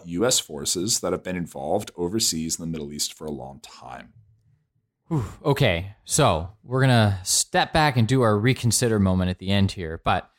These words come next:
Speaker 2: if you've noticed throughout this episode that Eric and I are perhaps more charged about this issue, you know, we do our best to be as dispassionate on Reconsider as possible because the nature of the show, uh,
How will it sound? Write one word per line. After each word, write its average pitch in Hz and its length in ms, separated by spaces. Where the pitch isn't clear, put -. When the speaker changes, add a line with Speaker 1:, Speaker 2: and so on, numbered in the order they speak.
Speaker 2:
if - 180
you've 127 180
noticed 160 680
throughout 139 280
this 131 160
episode 107 560
that 98 160
Eric 143 280
and 135 80
I 131 240
are 107 540
perhaps 139 520
more 139 720
charged 107 680
about 92 300
this 92 180
issue, 101 280
you 90 140
know, 123 100
we 123 140
do 247 220
our 120 140
best - 420
to 208 60
be 107 340
as 110 600
dispassionate - 720
on 101 180
Reconsider 104 460
as 95 80
possible 151 440
because 117 360
the 120 80
nature 151 340
of 117 80
the 127 80
show, 107 480
uh, - 160